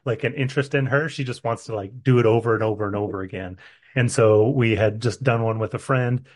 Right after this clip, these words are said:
and then we got away for our anniversary, and we did, like, five escape rooms in two days, or we did, like, uh, three escape rooms in two days.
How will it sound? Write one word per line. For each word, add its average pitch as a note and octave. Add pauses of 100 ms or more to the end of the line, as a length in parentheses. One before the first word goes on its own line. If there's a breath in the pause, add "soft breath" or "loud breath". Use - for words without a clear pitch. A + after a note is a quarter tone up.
(120)
and A#2+
then A2
we A2
got G#2+
away G#2+
for G#2+
our A#2+
anniversary, G#2+
and A2
we G#2
did, G#2+
like, A2
five G#2+
escape -
rooms G2+
in F#2+
two G#2
days, F#2 (200 loud breath)
or B2+
we C3
did, A#2+
like, A2
uh, A#2
three A#2
escape G#2
rooms F#2+
in G2
two G#2+
days. F#2